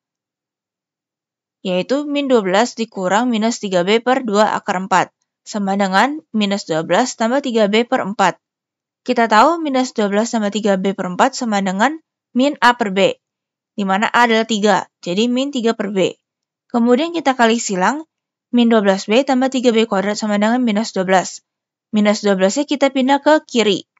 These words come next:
menjadi plus dua belas. Kemudian, kita gunakan quadratic formula untuk mencari jawaban dari B-nya.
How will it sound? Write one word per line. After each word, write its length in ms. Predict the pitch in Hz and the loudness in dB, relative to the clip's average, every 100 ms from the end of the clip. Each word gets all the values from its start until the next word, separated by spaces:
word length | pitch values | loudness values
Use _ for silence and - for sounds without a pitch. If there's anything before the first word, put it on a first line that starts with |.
| - | -8
menjadi 400 | 202 190 226 269 | -4 -2 -2 -2
plus 320 | 254 262 269 | 0 0 0
dua 160 | 233 185 | -4 -2
belas. 400 | 180 175 - - _ _ _ _ _ _ _ _ _ | -2 -2 -8 -20 _ _ _ _ _ _ _ _ _
Kemudian, 600 | 214 208 208 220 302 370 _ _ _ _ | -4 0 2 2 2 -4 _ _ _ _
kita 220 | - 226 214 | -6 -4 0
gunakan 480 | 208 190 233 277 | 0 0 0 -2
quadratic 480 | 285 233 196 190 196 | 0 0 0 -4 -8
formula 640 | - 202 180 175 202 294 - _ _ _ _ _ _ _ | -10 -10 -6 2 2 2 -6 _ _ _ _ _ _ _
untuk 380 | 220 214 240 - | -6 0 -2 0
mencari 880 | 214 202 - _ 208 202 277 - _ _ _ _ _ _ _ | -4 -4 -8 _ 0 2 2 0 _ _ _ _ _ _ _
jawaban 340 | 226 202 220 | 0 2 2
dari 220 | 226 208 190 | 0 0 -2
B-nya. 400 | 180 180 160 | -2 0 -2